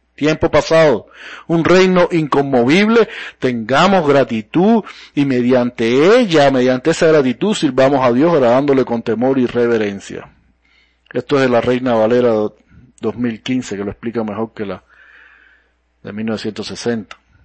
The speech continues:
Resulta alarmante que muchos cri-, eh, cristianos no se dan cuenta de que el reino de Dios es una realidad actual. Al igual que los fira-, fariseos,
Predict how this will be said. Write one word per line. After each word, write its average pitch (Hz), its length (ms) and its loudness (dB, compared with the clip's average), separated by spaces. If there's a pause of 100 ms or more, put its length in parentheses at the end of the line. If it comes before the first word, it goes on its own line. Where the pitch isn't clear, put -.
(540)
Resulta 180 380 0
alarmante 147 560 2
que 131 80 0
muchos 165 300 -2
cri-, 135 440 -2
eh, 110 60 -6
cristianos 170 420 0
no 147 140 -2
se - 100 -2
dan 139 160 0
cuenta 156 300 0
de 131 80 2
que 120 80 -2
el 113 40 -2
reino 143 340 0
de 127 40 4
Dios 139 160 2
es 151 60 2
una 147 180 -2
realidad 123 560 0 (100)
actual. 135 1040 -4 (1000)
Al 127 80 -2
igual 123 180 2
que - 80 0
los 156 140 2
fira-, 127 260 0
fariseos, 156 680 2